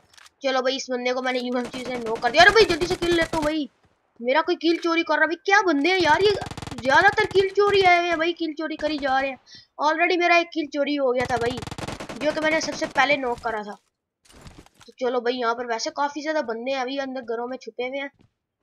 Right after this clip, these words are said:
यहाँ से देखना होगा। आगे वाले घर में चलता हूँ भाई, यहाँ से तो मुझे कोई खास नजर आने वाले नहीं है। वैसे यार काफी ज्यादा किल चोर घुसे हुए हैं भाई अपने match के अंदर, जिसे देखो वही किल चोरी करने में लगा हुआ है। जल्दी से भाई एकदम एक ही spray में बंदा finish कर दो, नहीं तो भाई किल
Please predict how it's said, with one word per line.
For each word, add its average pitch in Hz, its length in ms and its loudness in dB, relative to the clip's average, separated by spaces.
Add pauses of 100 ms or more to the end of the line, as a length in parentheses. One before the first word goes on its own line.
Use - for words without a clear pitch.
(140)
यहाँ 214 160 -8
से - 120 -2
देखना - 360 0
होगा। 247 260 2
आगे 262 160 2
वाले 302 160 2
घर 220 220 0
में 233 80 0
चलता 214 260 0
हूँ 226 100 -2
भाई, 240 200 0
यहाँ 226 160 0
से - 100 -4
तो 233 160 -2
मुझे 226 220 0
कोई 220 160 -4
खास 214 300 -10
नजर 226 260 -6
आने 214 220 -6
वाले 247 220 0
नहीं 233 160 -6
है। 262 80 -12 (480)
वैसे 247 260 0
यार 370 160 2
काफी 311 260 4
ज्यादा 339 200 4
किल 330 240 2
चोर 370 200 4
घुसे 285 300 0
हुए 311 100 2
हैं 294 100 0
भाई 254 160 0
अपने 320 200 -4
match 311 300 2
के 320 100 -4
अंदर, 285 220 -2 (460)
जिसे 277 220 -4
देखो 302 280 0
वही 302 140 -2
किल 294 200 -8
चोरी 277 260 -6
करने 277 280 -4
में 277 100 -4
लगा 233 260 0
हुआ 240 80 4
है। 247 60 2
जल्दी 262 320 0
से 339 100 2
भाई 339 160 0
एकदम 339 340 -4 (140)
एक 330 200 -2
ही 370 60 -4
spray 311 320 -4
में 320 120 -4
बंदा 247 260 -4
finish 277 300 -10 (100)
कर 226 120 -8
दो, 226 100 -8
नहीं 247 140 -10
तो 277 100 -6
भाई 269 200 -8
किल 269 140 -12